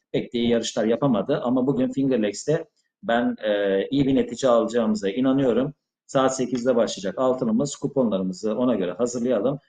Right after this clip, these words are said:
Önce kendi tuttuklarınız, sonra benden aldıklarınız diyeyim. Ortaya çıkan tablo sonucunda umarım biletleriniz isabet sağlar. E, bu doğrultuda herkese bol şanslar diliyorum.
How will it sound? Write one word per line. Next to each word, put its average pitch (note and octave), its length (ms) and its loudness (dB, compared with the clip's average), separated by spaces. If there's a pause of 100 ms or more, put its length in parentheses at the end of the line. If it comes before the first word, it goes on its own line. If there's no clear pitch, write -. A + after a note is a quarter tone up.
(160)
Önce C#3+ 320 2
kendi C3+ 340 2
tuttuklarınız, D3 640 0
sonra B2 460 0
benden A2 280 2
aldıklarınız G2 640 -6
diyeyim. D3 220 -2 (260)
Ortaya B2+ 340 2
çıkan G2+ 320 -8
tablo B2 220 0
sonucunda G#2+ 720 -2
umarım G#2+ 380 2
biletleriniz A2+ 600 -2
isabet G2 400 -4
sağlar. B2 460 0 (380)
E, G2 300 -2
bu C3 120 0
doğrultuda G#2+ 640 -2 (240)
herkese B2 720 0
bol A2 160 0
şanslar A#2+ 500 -4
diliyorum. A#2 480 -2